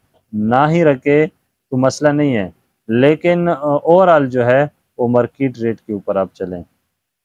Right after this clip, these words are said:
तीसरा जो मैं बार-बार अपनी videos में इसका जिक्र करता रहता हूँ, अ, जो बहुत ज़्यादा दुकानदारी के, अ,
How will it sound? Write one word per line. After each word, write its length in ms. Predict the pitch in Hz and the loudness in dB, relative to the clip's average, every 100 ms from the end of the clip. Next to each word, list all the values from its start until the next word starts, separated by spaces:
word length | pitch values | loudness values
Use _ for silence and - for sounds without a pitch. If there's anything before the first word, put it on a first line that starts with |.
| _ _ _ 120 113 | _ _ _ -14 -6
तीसरा 360 | 143 - 156 | -4 2 2
जो 260 | 151 147 147 | 2 2 2
मैं 240 | 143 143 | 2 2
बार-बार 420 | 120 135 143 139 139 | 2 2 2 2 2
अपनी 260 | 131 139 | 0 -4
videos 440 | 127 131 135 135 131 | -4 -2 -2 -2 -4
में 120 | 131 | -8
इसका 260 | 123 - | -8 -6
जिक्र 300 | 120 117 131 | -6 -4 -6
करता 340 | 123 131 131 135 | -4 -6 -2 0
रहता 260 | 120 - | 0 0
हूँ, 120 | 113 127 _ _ _ - | -4 -4 _ _ _ -4
अ, 140 | 123 123 | 0 0
जो 460 | 113 135 135 135 | 2 4 4 4
बहुत 460 | 120 107 113 135 147 | 0 -4 0 2 2
ज़्यादा 680 | 131 123 131 127 127 120 117 120 | 2 2 4 4 4 4 2 0
दुकानदारी 800 | 123 - 117 120 117 117 120 127 | -4 -16 -8 -6 -2 0 0 -4
के, 340 | - 123 | -4 -2
अ, 60 | 120 | -2